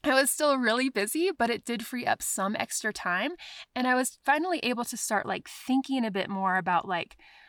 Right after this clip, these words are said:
about my life, about my future, about what I wanted. And the church that I was in really started to not feel right to me anymore. There were some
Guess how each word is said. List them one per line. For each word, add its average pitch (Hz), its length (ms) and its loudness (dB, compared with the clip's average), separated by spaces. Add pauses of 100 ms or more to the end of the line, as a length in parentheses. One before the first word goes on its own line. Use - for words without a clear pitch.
(120)
about 196 200 0
my 170 140 0
life, 269 600 4
about 185 260 2
my - 160 -6
future, 262 540 -2
about 180 240 2
what 175 100 0
I 170 80 -2
wanted. 208 640 -4 (720)
And 233 480 4 (100)
the 202 220 -6
church - 400 -6
that 254 140 2
I 220 120 2
was 208 200 -4
in 196 280 -4
really 262 600 -2
started 208 520 0
to - 140 -8
not 185 320 -2
feel 156 540 -4 (180)
right 185 360 -2
to 214 100 -10
me 170 160 -8
anymore. - 540 -6 (580)
There 269 220 2
were 269 100 2
some 254 300 0